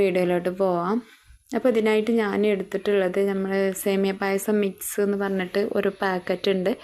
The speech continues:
അതുകൊണ്ടാണ് നമ്മൾ ചെയ്തെടുക്കുന്നത്. അതിൽ എല്ലാതും ഇതിക്ക് വേണ്ട, പായസത്തിന് ഉണ്ട് വേണ്ട എല്ലാതും അതിൽ തന്നെ ഉണ്ടാവും. അപ്പോൾ നമുക്ക് പെട്ടെന്ന് തയ്യാറാക്കിയെടുക്കാം. അപ്പോൾ അടിപൊളി പായസമാണ് കേട്ടോ. നമുക്ക് ഇതിക്ക് വേറെ മിൽക്ക് മെയ്ഡോ ഒന്നും വേണ്ട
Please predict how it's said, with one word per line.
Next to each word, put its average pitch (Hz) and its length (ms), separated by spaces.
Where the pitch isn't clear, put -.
അതുകൊണ്ടാണ് 220 500
നമ്മൾ 196 200
ചെയ്തെടുക്കുന്നത്. 185 680
അതിൽ 185 180
എല്ലാതും 196 720
ഇതിക്ക് 196 340
വേണ്ട, 202 220
പായസത്തിന് 202 540
ഉണ്ട് 208 120
വേണ്ട 185 300
എല്ലാതും 180 420
അതിൽ 175 240
തന്നെ 175 260
ഉണ്ടാവും. 175 360
അപ്പോൾ - 160
നമുക്ക് 208 260
പെട്ടെന്ന് 190 440
തയ്യാറാക്കിയെടുക്കാം. 185 1040
അപ്പോൾ 196 200
അടിപൊളി 208 800
പായസമാണ് 190 600
കേട്ടോ. 180 220
നമുക്ക് 175 280
ഇതിക്ക് 180 320
വേറെ 185 280
മിൽക്ക് 180 320
മെയ്ഡോ 180 260
ഒന്നും 190 360
വേണ്ട 180 180